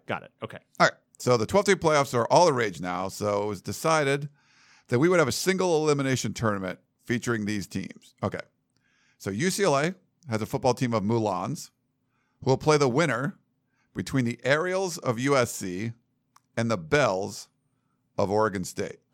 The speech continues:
Speaker 1: Okay. All right. So let's just do it, take it pod by pod.
Speaker 2: Sure.
Speaker 1: Okay.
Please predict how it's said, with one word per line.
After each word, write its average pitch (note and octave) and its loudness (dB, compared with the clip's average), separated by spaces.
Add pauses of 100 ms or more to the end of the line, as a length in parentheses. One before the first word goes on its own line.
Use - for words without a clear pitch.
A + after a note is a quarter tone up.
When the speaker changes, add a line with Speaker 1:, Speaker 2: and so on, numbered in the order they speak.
(100)
Speaker 1:
Okay. A#2+ 0 (340)
All B2+ -4
right. G#2+ -4
So - -6
let's C#3 -4
just D3+ -4
do D3 0
it, C#3 -4
take B2+ -2
it - -12 (640)
pod C3 4
by G#2+ 0
pod. E2 -10
Speaker 2:
Sure. - -2
Speaker 1:
Okay. B2 -6